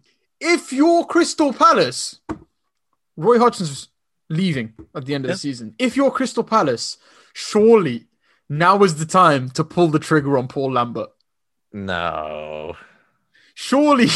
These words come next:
Speaker 1: <laughs>
Speaker 2: Where is Paul Lambert now? Is, I know he got fired from Ipswich, but
Speaker 1: Dude,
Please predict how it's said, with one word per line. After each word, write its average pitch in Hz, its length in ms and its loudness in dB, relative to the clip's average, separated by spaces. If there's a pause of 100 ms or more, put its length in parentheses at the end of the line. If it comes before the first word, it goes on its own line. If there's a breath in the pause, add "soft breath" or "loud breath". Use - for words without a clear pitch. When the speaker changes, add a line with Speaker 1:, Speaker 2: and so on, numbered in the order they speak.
(160)
Speaker 1:
<laughs> - 240 -16
Speaker 2:
Where 220 140 4
is 151 200 2
Paul 92 280 -2
Lambert 92 340 -2
now? 92 180 -2
Is, - 200 -8
I 117 80 0
know 143 160 -2
he 135 80 -2
got 127 200 -2
fired 117 300 2
from 101 160 -6
Ipswich, - 560 -8
but 76 220 -12 (560)
Speaker 1:
Dude, 151 240 -6